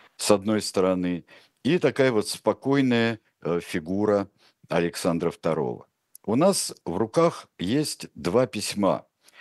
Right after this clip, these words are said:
которые, э, показывают его как человека. Причем, э,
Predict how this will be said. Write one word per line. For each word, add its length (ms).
которые, 800
э, 320
показывают 720
его 520
как 200
человека. 680
Причем, 500
э, 160